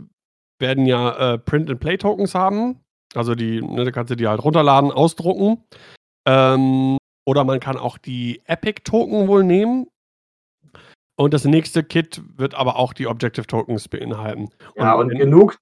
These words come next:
Speaker 2: Lasercut-Leute werden dann auch Token, äh, in ihrem Laden haben.
Speaker 1: Ja, und wenn du die halt erst mal auf Papp-, ausdruckst und auf Pappe machst, Hauptsache, du kannst erst mal schon mal loslegen, so, ne?
Speaker 2: Oder Glassteine, da gibt's ja so viel Möglichkeiten,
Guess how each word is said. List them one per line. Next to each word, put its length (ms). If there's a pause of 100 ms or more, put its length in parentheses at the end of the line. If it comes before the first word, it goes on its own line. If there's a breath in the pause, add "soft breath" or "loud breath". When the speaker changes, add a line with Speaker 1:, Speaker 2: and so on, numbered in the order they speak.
Speaker 2:
Lasercut-Leute 1120
werden 240
dann 160
auch 240
Token, 480
äh, 240
in 120
ihrem 220
Laden 320
haben. 320 (420)
Speaker 1:
Ja, 160
und 180
wenn 100
du 100
die 160
halt 140
erst 180
mal 100
auf 220
Papp-, 240 (120)
ausdruckst 540
und 60
auf 160
Pappe 240
machst, 320
Hauptsache, 340
du 120
kannst 400
erst 220
mal 160
schon 180
mal 300
loslegen, 640
so, 200
ne? 160
Speaker 2:
Oder 180
Glassteine, 1080
da 120
gibt's 200
ja 60
so 120
viel 160
Möglichkeiten, 1000